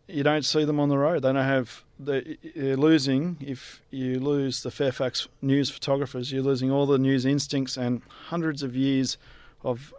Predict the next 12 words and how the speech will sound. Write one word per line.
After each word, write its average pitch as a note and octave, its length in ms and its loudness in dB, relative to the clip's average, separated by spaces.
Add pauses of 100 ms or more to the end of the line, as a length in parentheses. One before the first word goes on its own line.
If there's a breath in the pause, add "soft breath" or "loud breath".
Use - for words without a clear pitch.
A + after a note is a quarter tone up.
knowledge C3+ 760 0 (460 soft breath)
of, A#2+ 360 -4
uh, A#2 280 -6
how C3 180 -2
to D3 80 2
work C3 320 2
on B2+ 100 -2
a, A#2+ 160 -6 (360 soft breath)
on B2+ 80 -4
a B2 100 -2
news C3 280 2
event. B2 520 -2